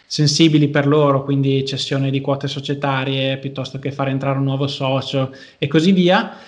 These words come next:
Eh, da lì fino a tutte le tematiche, anche il digital marketing, eh, business planning e così via, con l'obiettivo proprio di dargli un punto di confronto online per confrontarsi, perché soprattutto chi non vive nelle grandi città e quindi magari ha accesso ad un network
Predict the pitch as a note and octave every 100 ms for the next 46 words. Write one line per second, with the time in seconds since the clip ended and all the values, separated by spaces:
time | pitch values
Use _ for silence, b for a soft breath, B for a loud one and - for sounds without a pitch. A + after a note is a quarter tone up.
0 | B - D3 D3 C#3+ C#3+ C#3 C#3+ D3 E3
1 | F#3 G3 D#3+ D#3 D#3+ E3+ D#3 D#3 D3 D#3
2 | E3+ E3+ D3 C#3+ D3+ C#3+ C#3 C3+ C3+ C#3
3 | C#3 D3+ D3+ D#3+ C#3+ C#3+ D3 D3 D3 D3
4 | D3 D3+ D3 C#3+ C3 B2+ C3 C#3 C#3 C#3
5 | C#3+ C#3 C#3 C#3+ C3 C3 C3+ B2+ B2+ A2+
6 | A2+ - - D3+ D3+ D3+ D3+ E3 E3+ D3
7 | D#3 D3+ C#3+ D3 D3 D3 D#3+ D#3 D3 D3
8 | D3 D3+ D#3 D3+ D3+ D3+ D3 D3+ D#3+ D#3
9 | C#3 C#3 C#3 C#3 C3+ C#3+ B2+ - C3 -
10 | B B D3 D3 D3 D3+ D3+ F#3 F#3+ G3+
11 | F3 D#3+ D3 C#3+ D#3 D3 C#3 C#3 D3 D#3+
12 | D#3 D3+ - D3 C3+ C3+ D3 D3 C#3+ C3+
13 | C#3+ C#3 C#3+ C3+ C3+ D3+ C#3 - C3+ C#3
14 | C#3 C#3+ C#3 C#3+ B2+ C3 -